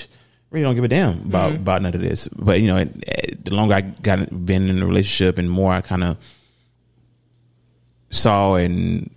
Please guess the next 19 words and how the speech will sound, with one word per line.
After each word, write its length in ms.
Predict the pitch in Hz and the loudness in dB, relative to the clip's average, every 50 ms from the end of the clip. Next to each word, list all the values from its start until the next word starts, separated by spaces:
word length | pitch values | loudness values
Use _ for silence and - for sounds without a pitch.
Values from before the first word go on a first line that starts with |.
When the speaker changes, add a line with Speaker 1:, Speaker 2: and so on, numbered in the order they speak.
| - | -20
Speaker 1:
witnessed 400 | - - 101 107 101 98 98 - - | -6 -2 0 2 2 2 0 0 0
and 140 | 92 90 87 | 0 0 0
kinda 480 | - 95 95 95 90 87 95 92 95 - - - - - - - | 0 0 0 0 0 0 0 -2 -4 -6 -12 -20 -20 -14 -4 -2
educated 380 | - 104 92 101 - 98 92 95 | -2 0 0 0 0 0 2 0
myself, 280 | 95 98 - 95 - | 0 0 0 0 0
I 60 | 92 | 0
guess, 160 | 87 90 90 - | 0 -2 -2 -2
a 60 | - | -2
little 140 | 90 87 90 | -2 0 0
bit 120 | 87 87 | 0 0
on, 200 | 87 90 87 87 | 0 0 0 0
is 100 | 87 82 | 0 -2
just 140 | 85 87 - | -2 -4 -4
the 80 | - 90 | -2 0
more 140 | 90 90 90 | 0 0 0
I 40 | |
realized, 340 | 85 87 87 87 87 90 82 85 | 2 2 0 0 0 0 -2 -2
like, 280 | 82 82 78 - - - - _ _ _ _ _ - | -2 -4 -4 -6 -12 -20 -20 _ _ _ _ _ -4
romance 840 | 101 101 104 107 107 104 101 98 92 92 90 - - - - - | 0 2 2 2 2 2 2 2 2 0 0 -2 -4 -6 -8 -10